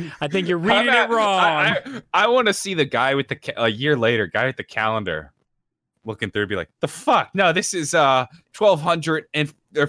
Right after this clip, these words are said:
Speaker 2: fifteen hundred and thirty days later, like, a
Speaker 1: This,
Speaker 2: year later."
Speaker 1: this is heinous.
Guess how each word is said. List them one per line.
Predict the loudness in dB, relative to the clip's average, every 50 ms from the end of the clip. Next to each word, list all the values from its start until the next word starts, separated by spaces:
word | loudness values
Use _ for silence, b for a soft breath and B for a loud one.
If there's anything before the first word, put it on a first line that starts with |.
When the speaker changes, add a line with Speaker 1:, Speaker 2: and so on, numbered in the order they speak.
| -2 _
Speaker 2:
fifteen | -4 -4 -4 -4 -2 -2 0 0
hundred | 0 0 -2 -2 -4
and | -8 -6 -2
thirty | 0 0 0 0 -2
days | -2 -2 -2 -4 -4 -4
later, | -4 -4 -4 -6 -8 -10 -8 -6
like, | -4 -2
a | -2
Speaker 1:
This, | -2 -2
Speaker 2:
year | -2 -2 -2 0 0
later." | 2 2 2 0 -2 -6 -10 -8 -6
Speaker 1:
this | -6 -4 -4 -4
is | -6 -6 -4 -6 -8 -10 -12 _ _ _ _ _ -6
heinous. | -4 -2 -2 0 0 -2 -2 -4 -6 -8 -6 -6 -4 -4 -4 -6 -8